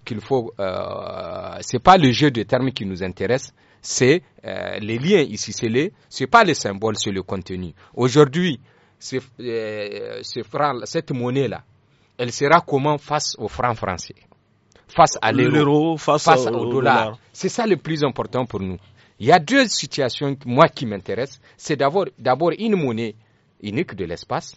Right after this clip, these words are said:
Speaker 2: Il y a
Speaker 1: Et,
Speaker 2: des experts
Speaker 1: et
Speaker 2: qui sont en
Speaker 1: son
Speaker 2: train de
Speaker 1: arrimage,
Speaker 2: travailler là-dessus.
Speaker 1: et son arrimage avec, euh,
Speaker 2: Les autres monnaies.
Speaker 1: les autres monnaies comme l'euro,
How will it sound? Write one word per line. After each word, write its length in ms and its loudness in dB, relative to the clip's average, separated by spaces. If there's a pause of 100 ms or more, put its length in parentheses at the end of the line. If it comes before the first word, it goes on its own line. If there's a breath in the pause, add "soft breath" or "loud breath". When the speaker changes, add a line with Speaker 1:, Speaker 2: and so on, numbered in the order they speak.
(140)
Speaker 2:
Il 80 -6
y 60 6
a 100 8
Speaker 1:
Et, 120 8
Speaker 2:
des 100 4
experts 240 8
Speaker 1:
et 60 10
Speaker 2:
qui 80 8
sont 100 8
en 60 12
Speaker 1:
son 60 8
Speaker 2:
train 160 10
de 60 10
Speaker 1:
arrimage, 180 10
Speaker 2:
travailler 320 12
là-dessus. 480 8
Speaker 1:
et 120 8
son 280 2
arrimage 560 2
avec, 340 -4 (540)
euh, 880 0
Speaker 2:
Les 180 6
autres 220 8
monnaies. 260 4
Speaker 1:
les 200 6
autres 220 4
monnaies 340 4
comme 240 4
l'euro, 420 6